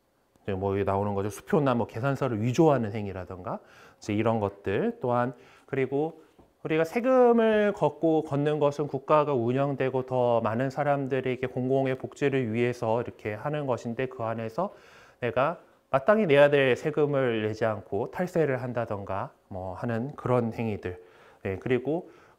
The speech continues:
우리가 사유물만 있는 것이 아니라 공공의 재산들이 있잖아요. 그런 것들을 갖다가 함부로 사용하거나 파손하거나 해가지고 이제 그런 그 공공의 이익을 저해시키는 그런 행동들이라던가,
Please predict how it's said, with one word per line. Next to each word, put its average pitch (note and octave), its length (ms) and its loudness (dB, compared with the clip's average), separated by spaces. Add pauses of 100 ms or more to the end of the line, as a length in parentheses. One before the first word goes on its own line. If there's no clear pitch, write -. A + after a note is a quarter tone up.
우리가 D3+ 800 2 (380)
사유물만 B3 680 4
있는 A#2+ 280 0
것이 A#2 260 -2
아니라 G#2 360 -4
공공의 E3 680 4
재산들이 A#2 540 -4
있잖아요. F#2+ 460 -10
그런 G3 220 -2
것들을 F#3 380 -2
갖다가 D3 520 -4 (320)
함부로 D3+ 920 2
사용하거나 B2 720 -6
파손하거나 C3 800 -2
해가지고 G#2+ 720 -6 (400)
이제 G#2 260 -2
그런 G2+ 340 -6 (320)
그 F#2 380 -10
공공의 A#2+ 560 0
이익을 A2+ 500 -2
저해시키는 A2 880 -4
그런 G2+ 400 -2 (400)
행동들이라던가, G#2 1040 -4